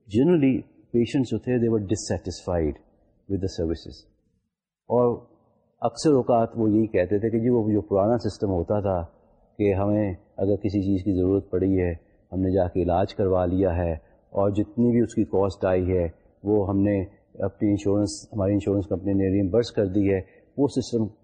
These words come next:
سب سے ہمارے لیے بہتر تھا، کیونکہ اس میں ہمیں کم از کم ایک ہمیں یہ احساس ہوتا تھا کہ ہمارا پوری طرح سے خیال رکھا جا رہا ہے، اور ڈاکٹر جو ہے وہ پوری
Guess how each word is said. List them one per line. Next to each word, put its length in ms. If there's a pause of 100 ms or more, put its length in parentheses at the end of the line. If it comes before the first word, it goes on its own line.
سب 200
سے 80
ہمارے 240
لیے 160
بہتر 360
تھا، 140 (420)
کیونکہ 160
اس 180
میں 100
ہمیں 240
کم 100
از 140
کم 180 (360)
ایک 220 (120)
ہمیں 180
یہ 480
احساس 400
ہوتا 320
تھا 120 (460)
کہ 60
ہمارا 340
پوری 160
طرح 220
سے 60 (120)
خیال 280 (220)
رکھا 220
جا 200
رہا 200
ہے، 80
اور 840
ڈاکٹر 380
جو 100
ہے 180 (340)
وہ 160
پوری 180